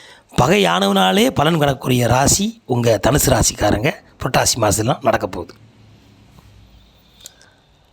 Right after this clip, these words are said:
அப்ப உங்க ராசியிலிருந்து மூணாம் இடத்துல சனி பகவான் உட்கார்ந்திருக்கிறார். அப்ப ஏற்கனவே என்ன சொல்லியிருக்கோம் நம்ம, இந்த ராசிக்காரங்களுக்கு நல்ல முன்னேற்றம்லாம் இருக்கும். ஏன்னா பையத்தான் கிடைக்கும்.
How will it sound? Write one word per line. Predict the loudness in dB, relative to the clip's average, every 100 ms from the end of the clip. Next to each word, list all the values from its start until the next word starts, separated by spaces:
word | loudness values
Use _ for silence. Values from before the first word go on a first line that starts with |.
| _
அப்ப | -6 -2 0 0 -2 _ _ _ _ _ -4
உங்க | 2 4 4 4 2 2 4 2 2 0
ராசியிலிருந்து | 2 2 2 2 2 2 2 2 2 0 -2 -6 _ _ _
மூணாம் | -2 2 2 2 2
இடத்துல | 0 0
சனி | -2 0 0
பகவான் | 0 -2 -4
உட்கார்ந்திருக்கிறார். | -6 -6 -8 -10 -12 _ _ _ -12
அப்ப | -6 -2
ஏற்கனவே | -2 0 0
என்ன | 0 0 -2
சொல்லியிருக்கோம் | -2 0 -2
நம்ம, | -2 0 -2 -4 -14 -10
இந்த | -4 -2 0
ராசிக்காரங்களுக்கு | 0 -2 -4 -8 -10 -8 -8 -10 -10 -8 -8 -10 _ _ _ _ _ -10
நல்ல | -2 0 0
முன்னேற்றம்லாம் | 0 0 -2 -2 -2 0
இருக்கும். | -2 -2 -2 -2
ஏன்னா | -2 -2
பையத்தான் | -2 0 -2 -2 -4 -4
கிடைக்கும். | -6 -12